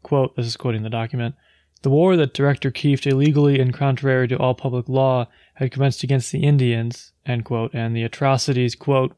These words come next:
"which must startle the Christian heart that hears of them," end quote. It approved of the fact that popular representatives had been chosen to ensure that such calamities didn't happen again.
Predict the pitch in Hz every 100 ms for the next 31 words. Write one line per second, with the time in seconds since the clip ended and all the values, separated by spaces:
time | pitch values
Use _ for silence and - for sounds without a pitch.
0 | - 147 135 156 170 - 147 135 127 123
1 | 156 139 139 127 131 131 - _ - 127
2 | 147 143 120 113 104 113 - _ _ 123
3 | 117 - 113 139 - _ _ _ 139 -
4 | 185 165 147 135 - 123 120 123 - 160
5 | 165 147 135 135 139 127 123 123 120 -
6 | _ _ _ - 135 147 - 165 151 147
7 | - 139 127 143 127 120 123 - 143 -
8 | 139 127 120 117 - 123 135 131 123 -
9 | - 139 131 120